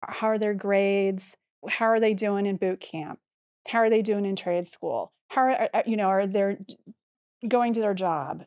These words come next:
And are they happy? You know, what's, are they socializing? Are they being able to, like, make meals for themselves?" You know, there, it's just crazy stuff that goes through our heads as, as moms. So you will probably get this sense of, like, "Okay,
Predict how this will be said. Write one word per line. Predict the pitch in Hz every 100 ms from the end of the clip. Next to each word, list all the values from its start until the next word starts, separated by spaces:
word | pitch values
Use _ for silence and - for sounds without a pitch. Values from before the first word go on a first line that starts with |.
| -
And | 196 180
are | 185
they | 196 226
happy? | 214 262 240 175 135 - _ _ _ -
You | 190
know, | 180
what's, | 185 208 220 220 - - - _ _ -
are |
they | 202 190 196 - -
socializing? | - 240 - 190 165 165 170 165
Are | 165 175
they | 185 180 180 175 175 175 240
being | 226 214
able | 214 214
to, | - 208
like, | 185 -
make | 214 202
meals | 214 202 196
for | 190
themselves?" | 165 151 147 143 147 175 -
You | 220 202
know, | 208
there, | 277 285
it's | 277 262
just | 311 277
crazy | - 302 285 277
stuff | - 262
that | 202
goes | 190 190
through | - 185
our | 160
heads | 160 339 254 -
as, | 160 156 - _
as | 208 185
moms. | 262 -
So | - 190
you | 190 202
will | 240
probably | 262 - 190 220 180 180 226 _ _ _
get | - 180
this | 220 -
sense | 151 160 185
of, | 175
like, | 165 160 -
"Okay, | 247 185 160 170